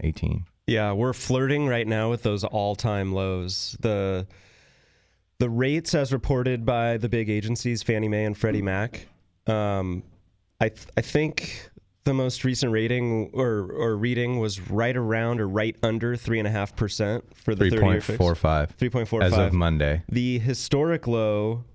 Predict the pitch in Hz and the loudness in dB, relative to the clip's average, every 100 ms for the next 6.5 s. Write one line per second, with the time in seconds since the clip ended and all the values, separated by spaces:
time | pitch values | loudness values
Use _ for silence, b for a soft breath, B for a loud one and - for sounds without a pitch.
0 | - - 104 113 110 104 107 117 - - | -6 0 0 2 0 0 -2 -4 -8 -2
1 | 104 101 101 117 180 165 107 107 101 104 | -2 0 0 0 0 -2 -2 -2 0 -2
2 | 92 107 101 - - - 107 117 117 113 | 0 -2 -2 -6 -4 -2 0 0 -2 -4
3 | - 110 113 104 90 101 104 85 80 90 | -4 -2 -2 -2 -2 -2 -2 -4 -6 -10
4 | - _ _ _ _ _ 107 113 107 104 | -14 _ _ _ _ _ -2 0 0 -2
5 | 90 95 87 87 - 95 87 85 85 - | 0 -2 -2 -4 -2 -2 0 -2 -4 -8
6 | - _ 73 73 | -20 _ 0 2